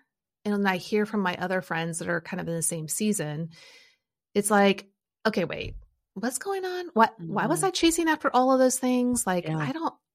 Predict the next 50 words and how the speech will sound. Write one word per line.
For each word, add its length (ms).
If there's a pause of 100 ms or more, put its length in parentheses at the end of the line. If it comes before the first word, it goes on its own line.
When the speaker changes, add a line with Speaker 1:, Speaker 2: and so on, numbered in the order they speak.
(100)
Speaker 1:
I 100
don't 160
have 120
the 60
time 300
for 120
all 120
of 60
this 180
anymore." 440
Speaker 2:
Mm-hmm. 640 (440)
Speaker 1:
And 500 (260)
I 80
think 300
there's 240
a 40
point 300
in 60
time 260
where 80
there 120
gets 400
to 140
be 160
a 100
little 340
bit 200
more 340
clarity 800 (220)
of 640 (520)
real, 500 (300)
hopefully, 480
if 100
you're 100
growing, 380 (320)
there's 100
a 40
little 120
bit 80
Speaker 2:
Mm-hmm. 40
Speaker 1:
more 100
clarity 360
of, 120
like, 280 (220)
"N-, 280
no, 160
I 80
don't 140
need 140
to 60